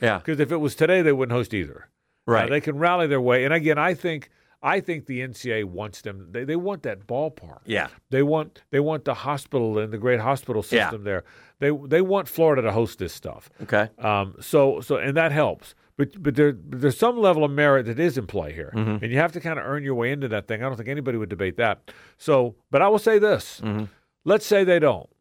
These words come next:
Speaker 2: Let's say they're the number two in Coral Gables, or
Speaker 1: Right.
Speaker 2: if Tallahassee gets one or wherever. Let's,
Speaker 1: Right.
Speaker 2: let's, let's say that happens. Good luck beating them. That's a tough out.
Speaker 1: Yeah.
Speaker 2: You, you know, if you're,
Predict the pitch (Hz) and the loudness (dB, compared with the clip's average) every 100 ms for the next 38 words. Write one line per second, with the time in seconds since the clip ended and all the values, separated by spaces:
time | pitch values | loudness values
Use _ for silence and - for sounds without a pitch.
0 | - 151 147 165 160 156 143 151 151 147 | -4 -4 2 2 4 2 2 0 -2 -2
1 | - 165 156 120 135 131 - 151 135 120 | 0 2 2 2 -2 -4 2 4 4 2
2 | 123 104 80 76 98 101 110 101 104 127 | 0 -2 -8 -10 -2 0 0 -4 -8 -4
3 | 127 113 123 120 123 98 101 117 110 107 | 0 0 -2 -4 -6 -8 -8 -6 -6 -2
4 | 110 110 95 113 139 156 - 160 135 143 | 2 2 0 -2 -4 -2 -2 -2 -2 0
5 | 123 110 104 78 78 _ _ _ _ _ | 2 0 -2 -6 -20 _ _ _ _ _
6 | _ _ 135 151 175 156 110 151 95 90 | _ _ 0 2 4 2 -2 -8 -8 -16
7 | 95 _ _ _ _ 127 123 - 151 143 | -18 _ _ _ _ -8 -8 -2 0 2
8 | 151 120 85 _ 127 139 - _ 110 110 | 0 0 -4 _ 0 0 -2 _ -16 -10
9 | 123 120 113 101 _ - 113 147 147 131 | -6 -4 -6 -8 _ -12 -4 2 2 2